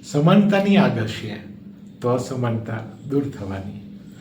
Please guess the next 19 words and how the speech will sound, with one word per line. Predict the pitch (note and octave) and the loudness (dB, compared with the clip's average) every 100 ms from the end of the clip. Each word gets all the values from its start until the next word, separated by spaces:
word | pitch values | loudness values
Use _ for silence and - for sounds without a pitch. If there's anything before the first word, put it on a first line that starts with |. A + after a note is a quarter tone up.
| - - - A2+ | -20 -20 -14 0
નિરાશાને | D3+ E3 E3+ E3 D#3+ C#3 - - - A2+ A2+ | 4 6 6 4 2 -2 -2 -10 -10 -6 -4
દૂર | G#2 C3 C#3+ | -2 0 0
કરનારી | - A2+ A2 A2+ G#2+ G#2+ G#2+ - - - - - | -2 -4 -2 -4 -4 -10 -12 -16 -20 -20 -18 -10
આ | - A2 A2 - - - - | -6 -6 -8 -12 -18 -20 -12
આશાની | - - D#3 D#3+ C3+ G#2 | -8 -6 2 6 6 4
આગ | G2 - - - - - - B2 | 0 -4 -8 -14 -18 -20 -12 -10
ઈશ્વરનું | - C#3+ A#2+ A2 | -6 -4 -2 -2
રાજ્ય | G2 F#2+ F#2+ G2 G#2 - - - - | -4 -6 -8 -8 -8 -10 -18 -18 -8
લાવવા | G2+ G2+ G#2 | -6 -4 -6
માટે | F#2+ F2+ G#2 G#2 F#2 - - - - - | -6 -8 -8 -12 -14 -16 -20 -20 -20 -12
સમર્થ | - A#2+ B2+ - G#2+ | -4 -2 -2 -4 -8
બની | G#2+ G2 G2 | -6 -4 -4
રહેશે. | G2 - G#2 G2+ G2+ - - - - - - - - - - - - - - - - - - - - - - - - - | -4 -6 -10 -12 -14 -16 -20 -20 -20 -20 -20 -20 -20 -20 -20 -20 -20 -20 -20 -20 -20 -20 -20 -20 -20 -20 -20 -20 -16 -2
શું | C4+ A#3 | 2 4
થશે | - D#3 D3+ G#2 - | 4 2 2 0 -2
જ્યારે | B2+ C3 | 2 2
ઈશ્વરનું | - - C#3 B2+ | 2 0 0 2
રાજ્ય | G#2+ G2 G2 | 0 -2 -4
આવશે? | G2 G2 F#2 - G#2 G2+ | -4 -6 -8 -10 -12 -12